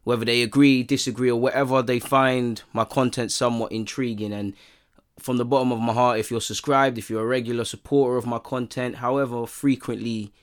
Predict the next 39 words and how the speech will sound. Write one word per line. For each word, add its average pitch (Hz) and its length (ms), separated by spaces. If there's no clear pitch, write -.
you 110 140
view 131 240
my 117 120
stuff, 113 380
whatever 117 380
club 113 320
you 107 80
support, - 520
from 110 180
the 110 80
bottom 120 320
of - 0
my 117 220
heart, 127 260
people, 131 540
it 107 140
means 123 340
the 95 120
world. 113 360
Thank 117 360
you 107 80
very 120 340
much, 113 260
especially 123 480
for 117 220
a 113 80
person 117 460
like 107 180
me 113 240
who 110 160
hasn't 139 300
necessarily 151 580
excelled 170 720
at - 120
anything 107 420
in 104 140
their 107 160
life. 104 280
And 107 240